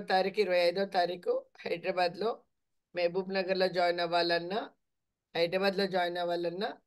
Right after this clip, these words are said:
తిరుపతిలో జాయిన్ అవ్వాలన్నా, ఇక్కడ already చదువుతున్న పిల్లలు ఒక అప్పచెల్లెళ్ళ కోసం అని చెప్పి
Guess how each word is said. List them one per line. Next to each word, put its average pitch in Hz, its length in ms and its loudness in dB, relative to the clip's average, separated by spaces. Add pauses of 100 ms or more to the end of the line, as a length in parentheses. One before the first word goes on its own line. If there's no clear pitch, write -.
(220)
తిరుపతిలో 190 480 -4
జాయిన్ 175 340 0
అవ్వాలన్నా, 170 540 -4 (500)
ఇక్కడ - 240 -2
already 190 400 0
చదువుతున్న 190 500 -2
పిల్లలు 175 440 0
ఒక 165 160 -6
అప్పచెల్లెళ్ళ 170 680 -4
కోసం 160 420 -8
అని 156 200 -6
చెప్పి 165 260 -2